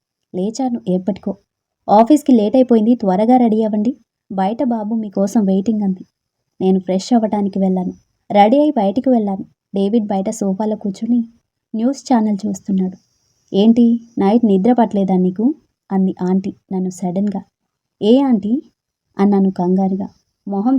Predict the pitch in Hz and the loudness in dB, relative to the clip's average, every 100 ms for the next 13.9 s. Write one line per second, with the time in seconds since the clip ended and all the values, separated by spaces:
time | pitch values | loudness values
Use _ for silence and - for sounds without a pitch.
0 | 254 233 226 208 196 196 196 214 220 294 | 0 0 0 0 0 0 0 -2 -2 -4
1 | _ _ _ _ 196 190 180 185 _ _ | _ _ _ _ -6 -4 -4 -8 _ _
2 | _ - 202 254 285 269 240 233 240 214 | _ -2 4 4 6 4 4 4 2 2
3 | 196 196 - _ _ 185 180 190 185 196 | -2 -4 -8 _ _ -6 -4 -4 -6 -8
4 | 185 _ _ _ - 208 190 180 196 254 | -12 _ _ _ -12 -10 -8 -8 -2 -2
5 | 262 220 208 190 180 214 285 233 - 190 | -2 -4 -4 -6 -6 -4 -6 -6 -2 2
6 | 190 190 240 262 202 233 247 247 233 240 | 4 4 6 6 6 2 4 2 2 -2
7 | 214 214 208 _ _ _ - 190 185 180 | -2 -4 -8 _ _ _ -2 0 0 -2
8 | 180 185 202 _ _ _ _ - 190 185 | -6 -6 -10 _ _ _ _ -10 -4 -4
9 | 190 196 180 196 190 - _ _ _ _ | -2 -2 0 0 -2 -6 _ _ _ _
10 | - 254 247 226 214 - _ - 208 220 | 2 4 4 2 -4 -12 _ 0 0 2
11 | 247 226 - 196 196 190 - _ _ _ | 2 2 2 -2 -2 -6 -10 _ _ _
12 | 202 202 202 190 190 190 196 190 _ _ | -2 -2 -2 -4 -4 -4 -4 -4 _ _
13 | _ 185 185 226 226 202 196 202 | _ 0 2 2 0 -6 -4 -6